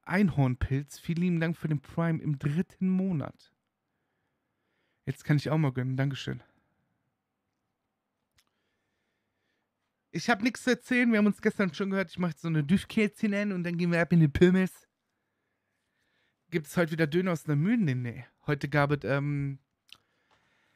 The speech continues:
wie heißt das? Baguettebrot mit, äh, mit so Thunfischsalat. Und bisschen Käse und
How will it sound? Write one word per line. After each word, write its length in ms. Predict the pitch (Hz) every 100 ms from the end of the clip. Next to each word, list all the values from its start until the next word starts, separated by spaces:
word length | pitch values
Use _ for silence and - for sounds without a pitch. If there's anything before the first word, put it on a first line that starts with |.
| _ _ _ _ _ _ _ _ - 151 139 131
wie 120 | 143
heißt 280 | 165 - 135
das? 60 | 127
Baguettebrot 1300 | 135 127 139 202 - - 196 202 214 214 208 - -
mit, 260 | 147 151 -
äh, 260 | 135 151 139 _ _ _ _ -
mit 200 | 156 147
so 100 | 156
Thunfischsalat. 1120 | 139 190 196 - 135 - 127 135 139 139 _ _ _ _ _ _ _ _ _ _ _ _ _
Und 180 | 139 131
bisschen 400 | 139 - 135 98
Käse 680 | - 190 190 170 190 185 175
und 180 | 139